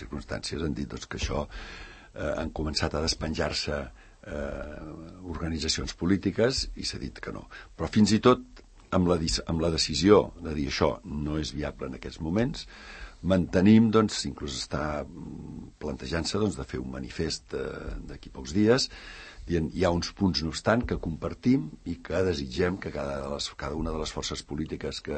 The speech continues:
es, es posen l'etiqueta d'esquerres les inclogui com a marc de referència del seu programa, eh, municipal.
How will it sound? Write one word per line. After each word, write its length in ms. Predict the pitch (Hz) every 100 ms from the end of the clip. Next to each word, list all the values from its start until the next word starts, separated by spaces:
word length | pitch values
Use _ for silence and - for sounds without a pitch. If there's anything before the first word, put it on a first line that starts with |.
| 62
es, 260 | - - - - - -
es 80 | -
posen 320 | - 71 65
l'etiqueta 420 | 76 - 76 71
d'esquerres 600 | 76 85 - 95 104 127 - - - 76
les 180 | 78
inclogui 580 | 76 71 90 92 80 110
com 260 | - 82 78
a 200 | 76 67
marc 300 | 69 76 73
de 80 | 73
referència 680 | 80 - 78 85 - 90 107
del 120 | 82
seu 140 | - 71
programa, 480 | - 76 64 71 71 67 65 69
eh, 40 | -
municipal. 640 | 76 76 - 67 - -